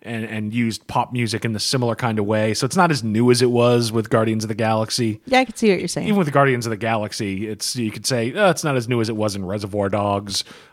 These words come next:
Speaker 1: Um,
Speaker 2: But
Speaker 1: but
Speaker 2: you're overly sensitive to gratuitous use of, of music to set mood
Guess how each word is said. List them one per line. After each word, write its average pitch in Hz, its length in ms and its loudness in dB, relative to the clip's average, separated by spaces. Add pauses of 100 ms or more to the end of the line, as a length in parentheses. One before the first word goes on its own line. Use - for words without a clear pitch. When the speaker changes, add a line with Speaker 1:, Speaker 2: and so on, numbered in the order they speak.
Speaker 1:
Um, - 300 -4
Speaker 2:
But 202 60 -8
Speaker 1:
but 233 160 4
Speaker 2:
you're 349 160 2
overly 220 340 4
sensitive 170 560 0
to 156 440 0 (460)
gratuitous 175 640 0
use 151 240 0
of, 139 300 -4
of 151 120 -4
music 139 380 2
to 156 100 -2
set 131 340 2 (160)
mood 143 560 6